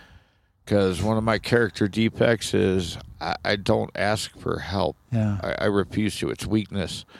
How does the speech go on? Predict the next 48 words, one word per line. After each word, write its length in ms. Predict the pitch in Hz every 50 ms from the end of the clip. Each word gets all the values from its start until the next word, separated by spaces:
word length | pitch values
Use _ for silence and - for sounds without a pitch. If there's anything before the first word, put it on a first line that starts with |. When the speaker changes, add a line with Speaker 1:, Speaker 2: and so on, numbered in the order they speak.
| - -
Speaker 2:
Just 200 | - - - -
don't 160 | - 120 113 113
know 100 | 107 104
Speaker 1:
Um, 320 | 98 101 107 104 107 110
Speaker 2:
how. 60 | -
Speaker 1:
if 160 | 104 104 -
I 100 | 127 135
tell 260 | 131 - - 135 139 120
people 540 | - 123 127 107 - 120 123 127 123 117
what 220 | 107 110 117 113 110
I'm 120 | 110 110
dealing 340 | 98 101 107 117 117 110 113
with 200 | 110 107 - -
or 60 | 101
going 340 | 95 104 107 110 113 110 104
through, 540 | 95 - - 113 113 110 110 110 110 104 -
if 140 | - - -
they 120 | - 101
wanna 220 | 107 113 117 113 101
help 300 | 87 98 107 113 - -
me, 260 | 117 120 120 120 110 - -
just 260 | - 107 104 - -
like 240 | 92 98 101 - -
when 140 | 104 95
someone 320 | - - - 104 107 101 -
says 220 | - 98 90 -
something, 280 | - - - - - -
"Well, 280 | 90 107 117 131 127 - _ -
I 60 | 117
can 160 | 107 - 107
help 260 | 113 110 123 - -
you 80 | 104 90
with 120 | 71 69
that. 180 | 62 85 - - - _ _ _ -
Let 120 | 110 107 101
me 80 | 101
help 260 | 95 95 101 - -
you 80 | - 98
with 140 | 92 87 87
something." 240 | - - - - -
So, 220 | - - - - - _
fuck 220 | - 127 127 - -
yeah, 180 | 120 123 117 107
I've 100 | 107 107
had 220 | 117 110 107 104
so 140 | - - 120
many 220 | 123 127 120 117
people 520 | - - 120 123 - - 127 127 120 113